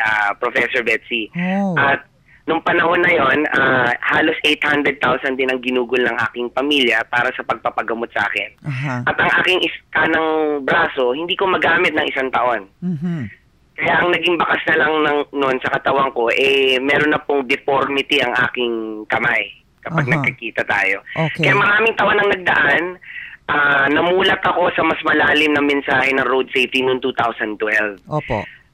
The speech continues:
Speaker 1: Kaya hindi lang po naman bike, ah, fatalities ang aming sinusuportahan sa aming N G O. Pero, syempre, pag tinanong mo ko, ang pinakamalapit sa akin, ang mga taong nagiging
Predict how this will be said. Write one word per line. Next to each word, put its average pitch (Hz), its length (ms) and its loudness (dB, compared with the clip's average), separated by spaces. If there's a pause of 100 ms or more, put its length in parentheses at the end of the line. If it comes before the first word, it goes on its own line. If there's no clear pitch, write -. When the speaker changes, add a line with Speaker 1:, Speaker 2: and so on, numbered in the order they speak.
(200)
Speaker 1:
Kaya - 320 2
hindi 180 240 2
lang 190 160 2
po 185 160 0
naman 175 320 2
bike, - 480 -2 (320)
ah, 135 480 2
fatalities 147 800 0
ang 131 80 0 (160)
aming 131 560 0
sinusuportahan 131 880 0
sa 123 160 0
aming 120 160 -2
N 131 160 0
G 131 160 2
O. 123 80 0
Pero, 151 480 0 (320)
syempre, 170 320 0
pag 147 160 -4
tinanong 156 400 2
mo 151 160 2
ko, 123 160 0
ang 131 160 -2
pinakamalapit 147 720 0
sa 131 240 0
akin, 120 240 -2 (400)
ang 139 80 -2
mga 160 320 0
taong 139 320 2
nagiging 135 400 -2